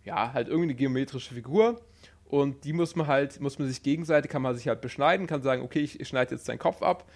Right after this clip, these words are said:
und dann, äh, du schneidest dir da von unten irgendwie die Füße ab oder sowas. Und dann, äh, begeben wir uns halt in diese geometrische Figur und dann muss die halt genau sozusagen,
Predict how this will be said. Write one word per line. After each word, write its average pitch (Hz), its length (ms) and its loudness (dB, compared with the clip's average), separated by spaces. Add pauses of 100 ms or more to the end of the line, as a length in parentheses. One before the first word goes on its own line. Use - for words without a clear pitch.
(140)
und 127 160 -4
dann, 131 200 0
äh, 120 420 2
du 131 160 -6
schneidest 127 320 -2
dir 127 180 -4
da 123 100 0
von 127 180 -6
unten 123 200 -8
irgendwie 123 440 -4 (200)
die 139 60 -6
Füße 202 340 2
ab 175 140 4
oder 165 220 4
sowas. 165 340 2 (240)
Und 131 160 -4 (120)
dann, 131 280 4
äh, 135 420 4 (400)
begeben 135 280 0
wir 143 80 -2
uns 131 160 -2
halt 127 140 0
in 135 80 -4
diese 127 180 -4
geometrische 127 560 -4
Figur 151 320 0 (240)
und 127 160 -4
dann 127 100 4
muss 135 160 -2
die 139 100 0
halt 123 140 4
genau 127 220 2
sozusagen, 123 480 0